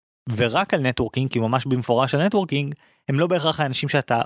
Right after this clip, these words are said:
רוצה לעשות איתם נטוורקינג. אז התואנה החלופית, כמו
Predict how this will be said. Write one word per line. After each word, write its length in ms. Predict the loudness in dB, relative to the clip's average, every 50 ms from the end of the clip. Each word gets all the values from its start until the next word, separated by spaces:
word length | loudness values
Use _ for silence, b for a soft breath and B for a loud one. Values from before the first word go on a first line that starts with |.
| -4
רוצה 400 | -4 -2 -2 -2 0 0 0 0
לעשות 260 | 2 2 2 0 0
איתם 200 | -2 -2 -4 -4 -4
נטוורקינג. 500 | -4 -6 -6 -6 -8 -6 -8 -8 -10 -10 _ _ _ _ _ _ _ _ -6
אז 180 | -4 -2 -2
התואנה 640 | -2 0 0 -2 -2 -2 -2 -2 0 0 0 0 0 0
החלופית, 720 | -2 -2 -2 0 0 0 0 0 0 0 0 0 0 -2
כמו 320 | -4 -2 0 2 2 0